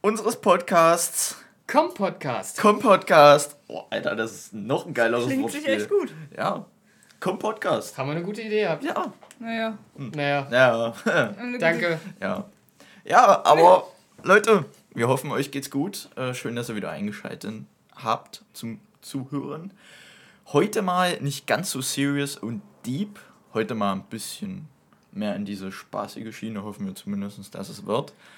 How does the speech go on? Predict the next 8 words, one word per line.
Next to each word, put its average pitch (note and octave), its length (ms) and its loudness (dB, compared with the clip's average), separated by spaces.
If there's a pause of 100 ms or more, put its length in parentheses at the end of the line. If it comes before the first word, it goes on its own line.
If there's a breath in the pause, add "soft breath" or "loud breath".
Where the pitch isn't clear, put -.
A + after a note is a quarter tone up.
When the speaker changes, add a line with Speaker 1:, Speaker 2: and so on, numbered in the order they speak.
(480 soft breath)
Speaker 1:
Ähm, A#2 720 0
denn D3 220 -6
wir F#3+ 140 -4
haben E3 100 -6
uns D#3+ 160 -6
was G#2 240 -6
einfallen A2 560 -6
lassen. - 300 -16